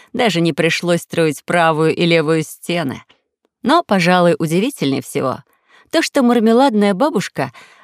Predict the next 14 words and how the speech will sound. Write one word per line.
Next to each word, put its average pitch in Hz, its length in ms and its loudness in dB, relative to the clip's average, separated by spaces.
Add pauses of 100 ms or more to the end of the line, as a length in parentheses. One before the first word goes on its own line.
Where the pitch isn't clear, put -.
(100)
обладает 285 520 2
волшебным 226 640 0
даром. 131 460 -4 (520)
Стоит 220 640 0
ей 214 200 2
чихнуть, - 760 -6 (380)
как - 240 0
она 170 380 0
оказывается 247 720 -2
совершенно 160 840 0
в 208 60 -6
другом 254 380 2
месте. - 420 -4 (440)
Например, - 400 0